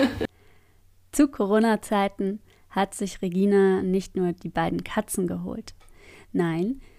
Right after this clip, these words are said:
Speaker 2: sie hat dort auch begonnen, ihr Leben voll und ganz der Bewegung und dem Yoga zu widmen.
Speaker 1: Ja, also ich muss sagen, ich hab,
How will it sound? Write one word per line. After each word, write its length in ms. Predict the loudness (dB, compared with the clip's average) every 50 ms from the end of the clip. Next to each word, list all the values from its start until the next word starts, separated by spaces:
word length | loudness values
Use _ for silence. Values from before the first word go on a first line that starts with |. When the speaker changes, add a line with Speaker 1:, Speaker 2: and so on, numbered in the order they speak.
| -20 -18 -8
Speaker 2:
sie 360 | -6 -2 2 4 4 4 4
hat 160 | 2 -2 -2 -2
dort 340 | -2 0 0 0 -2 -4 -4
auch 220 | -4 -4 -4 -4
begonnen, 680 | -6 -8 -8 -6 0 0 2 2 2 2 0 -2 -4 -8 -16 -20 -20 -20 -20 -20 -20 _ _ _
ihr 120 | -4 0
Leben 720 | 0 2 2 4 4 2 2 0 -2 -2 -4 -4 -6 -8 -14 _ _ -20
voll 280 | -10 -2 2 2 2 2
und 200 | 0 -2 -4 -2
ganz 500 | -2 -2 -2 -2 -6 -10 -16 -20 -20 _ _ _ -4
der 140 | -4 -2 0
Bewegung 640 | 0 0 2 2 2 2 2 -2 -4 -4 -4 -6 -10 -10 -6
und 180 | -6 -4 -2
dem 140 | 0 2 2
Yoga 420 | 2 2 0 -2 -2 -2 -4 -4 -6
zu 260 | -8 -8 -8 -8 -8
widmen. 360 | -10 -12 _ -8 -8 -8 -8 -10 -18 _ _ _ _ _ -20 _ -10
Speaker 1:
Ja, 340 | -4 0 2 2 2 4 4
also 240 | 2 2 0 0 -2
ich 200 | -4 -4 -2 -2
muss 180 | -2 -2 2 4
sagen, 220 | 4 4 4 2 0
ich 160 | -2 -2 -2
hab, 80 | -2